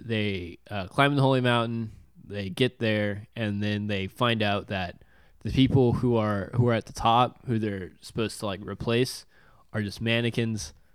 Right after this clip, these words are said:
And then they, and then the alchemist tells them that you don't need immortality because you've, like, ob-, you've obtained reality, you've, like, come to grasp with reality,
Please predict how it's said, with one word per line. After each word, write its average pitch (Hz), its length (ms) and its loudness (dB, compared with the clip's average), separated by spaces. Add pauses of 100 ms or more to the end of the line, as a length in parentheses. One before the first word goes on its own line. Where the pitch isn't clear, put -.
(580)
And 110 140 -6
then 107 340 -2
they, 101 540 -2 (920)
and 123 140 2
then 113 260 0
the 127 120 4
alchemist 127 580 2 (320)
tells 117 360 0
them 104 380 -6 (180)
that 101 320 -4 (520)
you 120 140 2
don't 120 180 2
need 120 220 2
immortality 120 760 4
because 104 480 -6
you've, 107 500 -4
like, 98 300 -10
ob-, 113 220 -10
you've 117 240 -2
obtained 107 400 -2
reality, 104 540 0
you've, 101 200 -6
like, 104 200 -8
come 113 200 -2
to 113 60 -2
grasp 98 540 -8 (460)
with 135 200 -2
reality, 151 580 6